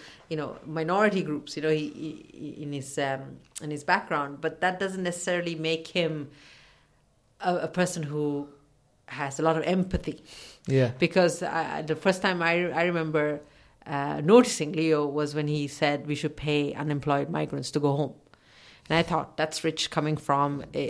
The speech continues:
Speaker 1: a son of a migrant." But then, having said that, his father is a doctor. So he, he, so I don't think he has anything against,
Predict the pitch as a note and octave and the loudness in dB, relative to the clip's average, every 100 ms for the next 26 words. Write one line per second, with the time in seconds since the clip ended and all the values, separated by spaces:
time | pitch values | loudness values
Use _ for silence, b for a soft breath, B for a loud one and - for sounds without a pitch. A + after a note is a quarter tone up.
0 | - - D3+ C#3 D3 F3 F#3 D3 B B | -4 -2 0 0 4 4 4 0 B B
1 | - E3 A3 G3 F#3 G#3 A3+ G#3+ F#3 G#3 | 0 6 8 8 6 6 8 10 10 8
2 | G#3 G3+ G3 G3 F#3+ G3 A#3+ A#3+ - C#3 | 6 6 6 4 4 10 10 8 2 -2
3 | - - G3 F#3+ B B B B - F#3 | -2 6 8 8 B B B B -2 0
4 | F3 F3+ G3 C#3 - G#3 E3 G3 A3+ A#3 | 4 4 2 2 6 6 8 6 6 6
5 | A3+ G3+ F#3+ G3 G#3+ G3 E3 - E3+ G3 | 4 4 4 2 2 0 -2 -4 2 2
6 | G3 F3+ - | 2 0 -8